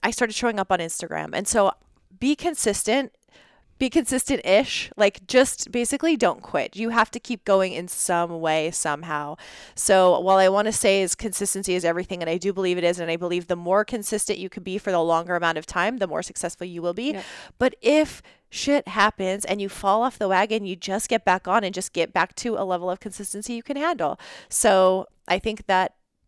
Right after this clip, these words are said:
Speaker 1: is really huge for, I mean, for anything, for fitness, for business, for relationships. If you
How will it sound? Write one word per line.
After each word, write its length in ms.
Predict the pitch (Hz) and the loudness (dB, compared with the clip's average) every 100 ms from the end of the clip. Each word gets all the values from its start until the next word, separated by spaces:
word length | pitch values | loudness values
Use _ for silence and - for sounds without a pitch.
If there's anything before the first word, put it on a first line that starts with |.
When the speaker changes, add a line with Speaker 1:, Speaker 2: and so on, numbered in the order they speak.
| _ | _
Speaker 1:
is 440 | 185 180 - - | -4 -2 -2 -4
really 380 | - 180 175 147 | -6 -6 -4 -4
huge 260 | 170 147 - | -4 -6 -6
for, 220 | - 214 - | -2 -2 0
I 180 | 156 180 | -4 -4
mean, 220 | 190 160 | -6 -8
for 160 | - 220 | -2 0
anything, 460 | - 156 - 156 | 0 -4 -8 -10
for 180 | 160 220 | -6 -8
fitness, 460 | - 180 165 156 - | -4 -4 -2 -4 -4
for 160 | 202 | -6
business, 600 | 185 156 - 160 156 - - - - | -4 -4 -4 -6 -6 -6 -10 -18 -12
for 140 | - 247 | 2 2
relationships. 680 | 220 190 180 180 170 175 180 | 4 0 -2 -6 -2 -2 -2
If 160 | 175 | -6
you 120 | 202 | -4